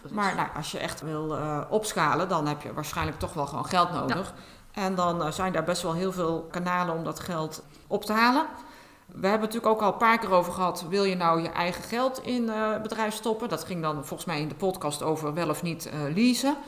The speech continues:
Speaker 2: Maar je moet natuurlijk ook met andere zaken heel goed over nadenken. Stop je daar je eigen geld in? Of ga je kijken of je dat op een, een of andere manier kunt financieren?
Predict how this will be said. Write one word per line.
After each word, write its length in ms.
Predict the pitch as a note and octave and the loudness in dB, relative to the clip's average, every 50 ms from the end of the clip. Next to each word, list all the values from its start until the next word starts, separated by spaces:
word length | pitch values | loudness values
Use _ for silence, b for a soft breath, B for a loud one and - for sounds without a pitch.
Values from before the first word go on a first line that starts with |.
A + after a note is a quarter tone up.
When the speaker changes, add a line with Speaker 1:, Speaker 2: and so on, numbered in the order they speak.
| B B B B B B B - | B B B B B B B -8
Speaker 2:
Maar 420 | F#3 F#3 F3+ F3 E3+ F3 F3 F3+ | -2 2 4 6 6 6 4 2
je 60 | F#3 | 2
moet 180 | F#3+ G3+ F#3+ F#3+ | 2 0 0 0
natuurlijk 360 | F#3+ F3+ F#3 F#3+ F3+ F3+ - | -2 -2 0 -2 -2 -2 -2
ook 240 | - F#3+ G#3 G3 F3 | 0 0 0 0 0
met 180 | F3 E3 - | -4 -4 -2
andere 280 | - G3 A#3+ A3+ G#3+ G3+ | 0 2 2 2 2 0
zaken 320 | - G#3+ F#3+ G3 G3 G3+ G3+ | 2 2 2 2 2 2 0
heel 80 | G3 F#3 | 0 0
goed 140 | G3 F#3 C#3 | -2 0 0
over 180 | F3 F3 G3 | 0 0 0
nadenken. 400 | F#3 E3 D#3+ D#3 D#3 D#3 D3 - | -2 -2 -2 -2 -4 -4 -4 -6
Stop 260 | - - A#3 G3+ - | -4 -4 -4 -4 -4
je 60 | - D3 | -4 -2
daar 140 | C#3+ D3 | 0 0
je 120 | D3 - - | 0 0 0
eigen 380 | - - G#3 A#3 B3 A#3+ A#3+ | 2 4 4 4 4 2 0
geld 320 | - B3 A#3+ A#3 A#3 A#3 - | 0 2 4 4 4 4 2
in? 260 | A#3+ A#3 B3+ C#4 B B B B B B B B | 2 2 2 0 B B B B B B B B
Of 180 | - G3 F#3+ - | -2 -2 -2 -2
ga 180 | - G3+ F#3 | -2 0 0
je 160 | E3+ F3 F3 F3 | 2 2 0 0
kijken 360 | F#3 F3+ E3+ F3 E3+ E3+ E3+ | 0 0 0 0 -2 -4 -4
of 100 | E3+ - | -4 -4
je 40 | F#3 | -2
dat 160 | E3 E3 E3 - | -4 -4 -2 -4
op 160 | D#3 - - | -8 -8 -8
een, 320 | E3+ E3 E3 E3+ - - | -6 -6 -6 -6 -4 -4
een 100 | F3 E3 | -4 -4
of 60 | D#3 | -4
andere 180 | E3+ E3 D#3+ D#3+ | -2 -2 -2 -2
manier 220 | D#3+ D#3+ E3 D#3+ | -2 -2 -2 -4
kunt 300 | D#3+ E3 E3 D#3 D3 D3+ | -4 -4 -4 -4 -4 -6
financieren? 720 | - - F3 D3 C#3+ D3 - - E3+ D3+ C#3+ C3 D3+ G3 | -6 -6 -4 -4 -4 -4 -4 -2 -2 -2 -2 0 -2 -2